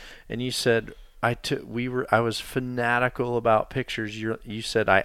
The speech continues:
always knew what my progress was exactly," and I incorporated that immediately into my archery because I feel like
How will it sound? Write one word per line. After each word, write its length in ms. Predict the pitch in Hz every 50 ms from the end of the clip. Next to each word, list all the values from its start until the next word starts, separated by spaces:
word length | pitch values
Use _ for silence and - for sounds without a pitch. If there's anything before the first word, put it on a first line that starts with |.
| - - -
always 640 | 113 113 120 127 131 131 131 139 131 120 113 - 131
knew 580 | 127 123 117 113 113 113 110 107 107 104 101 _ - - - - - - - _ - -
what 300 | 120 113 113 110 - 107
my 160 | 113 110 110
progress 680 | - - 113 101 104 104 101 107 104 104 98 - -
was 380 | - 107 107 104 104 101 95 101
exactly," 1080 | - - 110 104 107 101 98 104 95 95 95 - - - 110 101 98 95 95 92 87 - - - - - - - _ -
and 440 | - 117 117 110 107 104 101 98 98 - - -
I 160 | 107 123 151
incorporated 800 | 170 156 123 - 143 131 131 120 - 123 117 113 110 110 107 107
that 300 | 107 104 101 98 - - -
immediately 1160 | 110 110 110 107 107 104 101 107 117 127 120 113 104 - 104 98 92 90 87 87 82 - - - -
into 840 | - 107 104 104 104 101 - - 117 107 104 104 101 101 98 95 95 - _ _ -
my 300 | - 113 104 101 98 92
archery 720 | - 90 95 101 107 - - 151 151 165 185 196 185 160 - _ - 110
because 600 | 120 123 - - 113 113 107 107 104 98 - -
I 80 | - 113
feel 320 | - - - 151 156 151
like 460 | 131 117 110 107 104 98 - - -